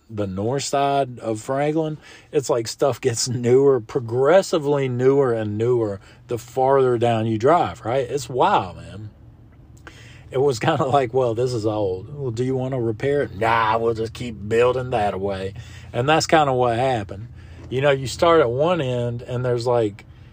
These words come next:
you know, the old downtown kinda,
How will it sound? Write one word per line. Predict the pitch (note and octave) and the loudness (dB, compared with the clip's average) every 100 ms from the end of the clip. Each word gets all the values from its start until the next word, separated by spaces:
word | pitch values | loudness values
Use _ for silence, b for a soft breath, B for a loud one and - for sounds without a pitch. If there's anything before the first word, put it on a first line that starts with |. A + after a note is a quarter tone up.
| B | B
you | - B2+ | -6 -2
know, | B2+ A2+ | 0 0
the | A2 - | 0 2
old | A#2+ B2+ A#2+ A#2 A2 G#2+ - - - A2+ | 4 4 2 0 -2 -6 -18 -20 -20 -10
downtown | G2+ B2 A#2 A#2 A#2+ A2+ A2+ A2 G#2+ | -4 -2 -2 -2 -2 -2 0 -2 -4
kinda, | A2+ A2 G#2+ A2 | -4 -4 -4 -6